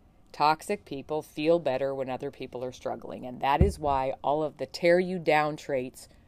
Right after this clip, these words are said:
show up. Belittling your dreams, name-calling, criticizing, all of that is so that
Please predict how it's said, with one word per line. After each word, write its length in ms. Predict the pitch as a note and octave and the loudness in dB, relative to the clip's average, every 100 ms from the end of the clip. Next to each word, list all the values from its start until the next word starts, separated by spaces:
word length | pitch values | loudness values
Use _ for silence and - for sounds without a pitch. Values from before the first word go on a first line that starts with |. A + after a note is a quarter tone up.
| _ | _
show 360 | - - D3 C3 | -14 -2 0 2
up. 240 | G#2 - - _ _ _ _ _ _ _ _ - | -2 -10 -16 _ _ _ _ _ _ _ _ -12
Belittling 640 | - D#3 D#3+ F#3 F#3+ F#3 F3+ | -2 0 6 6 6 2 2
your 140 | E3+ | -2
dreams, 500 | D3+ D3+ C#3 B2+ B2 | -2 -4 -4 -4 -6
name-calling, 720 | D#3 E3 E3 D#3 D3+ C3 C3+ | -2 0 0 -2 0 -2 -2
criticizing, 720 | - E3 D#3 - C3 B2+ C#3 - - | -2 0 0 -2 -4 -4 -8 -4 6
all 280 | E3+ F3 D#3+ | 10 10 8
of 140 | C#3 | 0
that 320 | C3 B2 A#2+ - - - | -2 -2 -4 -10 -20 -10
is 160 | - D#3 | -6 -2
so 180 | E3+ C#3 | -2 -2
that 140 | C3 | -4